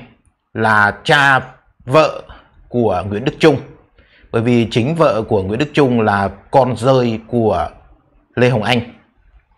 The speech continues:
Bộ trưởng, cựu Bộ trưởng Bộ Công an.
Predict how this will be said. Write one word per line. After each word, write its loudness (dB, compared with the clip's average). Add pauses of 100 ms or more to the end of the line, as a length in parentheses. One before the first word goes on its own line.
(180)
Bộ 2
trưởng, 0 (160)
cựu -2
Bộ -6
trưởng -2 (220)
Bộ -6
Công -8
an. -2